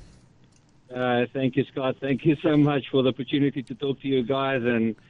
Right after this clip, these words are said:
yeah, we're really looking forward to this. Um, we cannot wait to get to Denver. Uh, another couple of days and we'll be there.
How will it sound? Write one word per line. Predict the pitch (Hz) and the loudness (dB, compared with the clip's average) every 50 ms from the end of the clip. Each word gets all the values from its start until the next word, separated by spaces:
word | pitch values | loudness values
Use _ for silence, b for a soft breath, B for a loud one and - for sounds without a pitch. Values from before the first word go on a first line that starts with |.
| b b b b b | b b b b b
yeah, | - 127 123 120 | -6 -2 0 2
we're | 117 120 120 127 | 4 4 4 4
really | 135 131 131 131 | 4 4 4 2
looking | 123 127 - 135 123 113 | 2 0 0 -2 -4 -4
forward | - 143 131 127 123 123 | -4 -2 -2 -2 -2 -2
to | 127 117 | -4 -4
this. | 104 117 117 110 - - - 117 | -2 0 0 -2 -2 -6 -10 -6
Um, | 110 107 107 104 107 107 107 107 _ b b b b b b _ | -4 -2 -2 0 -2 -2 -4 -6 _ b b b b b b _
we | - | -12
cannot | - 131 123 127 123 - | -10 -6 -2 -2 -4 -2
wait | 127 127 120 - | -4 -6 -4 -6
to | 127 | -4
get | - 127 131 - | -2 -2 -2 0
to | 135 | -2
Denver. | 107 110 127 135 143 143 147 165 165 170 147 - _ _ - | -2 0 0 2 2 2 2 0 0 -2 -6 -10 _ _ -16
Uh, | 107 107 107 107 104 104 101 | -10 -4 -4 -2 -2 -2 -4
another | 113 123 123 120 127 120 - | -4 -4 -2 0 -2 -2 -4
couple | - 139 117 - 139 131 | -6 -12 -10 -6 -6 -6
of | 120 110 | -4 -2
days | 135 135 143 147 139 | -2 0 0 -2 -2
and | 120 123 113 | -2 -2 0
we'll | 113 113 | 0 0
be | 101 120 139 147 | 0 2 2 2
there. | 143 156 156 156 160 151 | 2 0 -2 -2 -4 -6